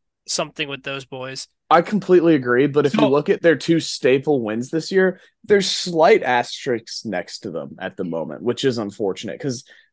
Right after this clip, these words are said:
Speaker 2: I actually do want to believe in the Broncos. I, I don't hate
Speaker 3: Well, Russ
Speaker 2: Russell
Speaker 3: has
Speaker 2: Wilson. I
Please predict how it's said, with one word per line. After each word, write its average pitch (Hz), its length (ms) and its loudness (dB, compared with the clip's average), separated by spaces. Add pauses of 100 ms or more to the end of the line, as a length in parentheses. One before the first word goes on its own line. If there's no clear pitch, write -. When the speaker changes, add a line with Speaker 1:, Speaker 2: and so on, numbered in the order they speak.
(120)
Speaker 2:
I 156 80 2
actually 156 460 2
do 113 380 -2
want 104 400 -2
to 113 120 -6
believe 98 400 -4
in 98 100 -8
the 95 80 -6
Broncos. 90 960 -6
I, 104 320 0
I 113 40 2
don't 117 360 0
hate 120 160 -2
Speaker 3:
Well, 123 100 2
Russ 170 300 2
Speaker 2:
Russell 170 80 2
Speaker 3:
has 160 40 2 (160)
Speaker 2:
Wilson. - 80 -8
I - 20 2